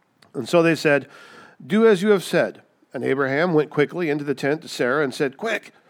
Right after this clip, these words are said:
three seahs of fine flour, knead it, make cakes." And Abraham ran to the herd and took a calf, tender and good, and gave it to a young man who prepared it quickly. And then he took curds and milk and sat the calf that had,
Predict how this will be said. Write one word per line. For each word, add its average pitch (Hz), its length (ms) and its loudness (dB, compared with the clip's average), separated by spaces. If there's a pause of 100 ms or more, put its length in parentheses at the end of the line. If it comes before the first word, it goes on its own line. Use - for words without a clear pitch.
(140)
three 208 220 -2
seahs 185 360 -4
of 156 80 -8
fine 185 280 0
flour, 185 360 -2
knead 208 200 -2
it, 156 160 -2
make 202 340 -6
cakes." - 540 -6 (400)
And 131 100 -2
Abraham 139 380 0
ran 143 240 0
to 151 80 -2
the 143 80 -2
herd 131 320 -2
and 117 100 -6
took 147 160 -6
a 123 40 -14
calf, 139 500 -4
tender 151 320 0
and 127 120 -2
good, 127 280 -2
and 120 160 -4
gave 147 200 2
it 131 120 -4
to 147 100 -2
a 135 40 -2
young 131 280 -2
man 127 260 -2
who 131 120 -6
prepared 131 360 -4
it 120 100 -10
quickly. 131 380 -8 (480)
And 135 80 -4
then 156 80 4
he 180 60 4
took 175 300 -4
curds 165 560 2
and 151 120 0
milk 143 360 0
and 123 100 -8
sat 175 240 0
the 135 80 -10
calf 135 340 -2
that 117 120 -4
had, 123 240 -4